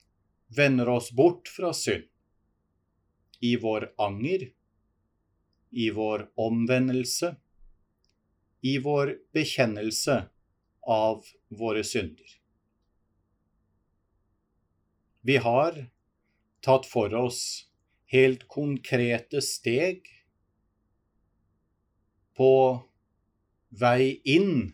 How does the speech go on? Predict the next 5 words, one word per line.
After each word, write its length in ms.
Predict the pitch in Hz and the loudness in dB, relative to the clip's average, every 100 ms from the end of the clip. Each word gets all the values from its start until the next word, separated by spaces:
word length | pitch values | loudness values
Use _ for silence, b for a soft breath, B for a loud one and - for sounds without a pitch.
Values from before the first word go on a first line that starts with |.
| _ _ | _ _
i 180 | 120 123 | -4 -4
skriftestolen, 880 | - 120 110 - - - 92 92 - _ _ _ _ _ _ _ _ _ _ _ | -2 -4 -6 -8 -12 -12 -14 -16 -20 _ _ _ _ _ _ _ _ _ _ _
nemlig 360 | 139 147 127 131 | 0 4 4 4
vår 220 | 139 135 - | 4 0 -6
forberedelse 1120 | - 135 120 113 123 127 127 135 - 190 147 | -4 0 2 0 0 0 0 -4 -4 -4 -4